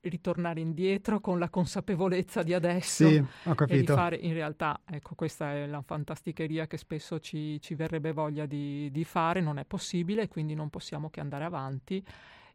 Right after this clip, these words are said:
Speaker 1: E, e ogni, si è sempre madri, perché in realtà ti trovi sempre di fronte a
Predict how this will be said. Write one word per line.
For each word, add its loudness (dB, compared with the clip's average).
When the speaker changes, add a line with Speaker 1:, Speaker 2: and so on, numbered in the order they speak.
Speaker 1:
E, -4
e -4
ogni, 0
si -4
è 0
sempre 4
madri, -2
perché -6
in -2
realtà -4
ti -6
trovi -4
sempre 0
di -2
fronte -4
a -6